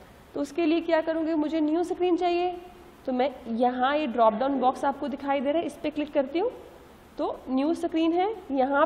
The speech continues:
पे left click press करती हूँ, right।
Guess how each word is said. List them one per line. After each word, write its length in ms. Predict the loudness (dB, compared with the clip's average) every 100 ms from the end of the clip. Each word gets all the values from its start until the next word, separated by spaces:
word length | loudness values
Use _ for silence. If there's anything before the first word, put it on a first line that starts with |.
| 2
पे 80 | 2 0 0 -14 -16 -6
left 320 | 4 4 4
click 200 | 0 -2 -2
press 200 | -4 -2
करती 300 | -6 -4 -6
हूँ, 140 | -6 -8 -12 2
right। 280 | 4 4